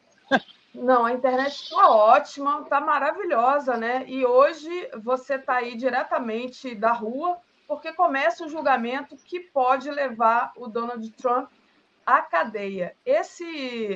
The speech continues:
Speaker 2: esse seu posicionamento aí na rua, é,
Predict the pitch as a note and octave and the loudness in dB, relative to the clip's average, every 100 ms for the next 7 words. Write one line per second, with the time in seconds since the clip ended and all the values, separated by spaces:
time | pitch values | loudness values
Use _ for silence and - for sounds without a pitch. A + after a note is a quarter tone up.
0 | - A3+ - - D#4+ D#4+ D#4+ - D#4 C#4 | -6 -8 -8 0 2 2 -4 -4 -2 -2
1 | B3 B3+ B3+ A#3+ A3+ G#3+ G#3+ A3+ G#3+ G3+ | -2 -4 -2 -4 -2 -4 -2 -2 -4 -6
2 | _ _ _ _ - G#3 A3 A3 G#3 G#3 | _ _ _ _ -2 2 4 6 6 6
3 | G3+ F#3+ | 4 2